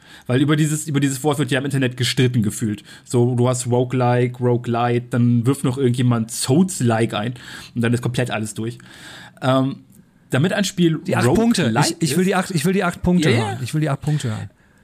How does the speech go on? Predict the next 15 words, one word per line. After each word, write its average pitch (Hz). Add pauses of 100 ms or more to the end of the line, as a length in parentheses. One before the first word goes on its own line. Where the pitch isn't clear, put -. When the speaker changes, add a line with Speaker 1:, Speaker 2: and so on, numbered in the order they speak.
(240)
Speaker 2:
Du 165
Speaker 1:
Ähm, 165
Speaker 2:
merkst, 214
ich -
bin 240
Speaker 1:
das 262
ist 254 (100)
die 139
Speaker 2:
ungeduldig. 120 (260)
Speaker 1:
Ich -
merk, 196
du 165
bist, 185
du 160
bist, 185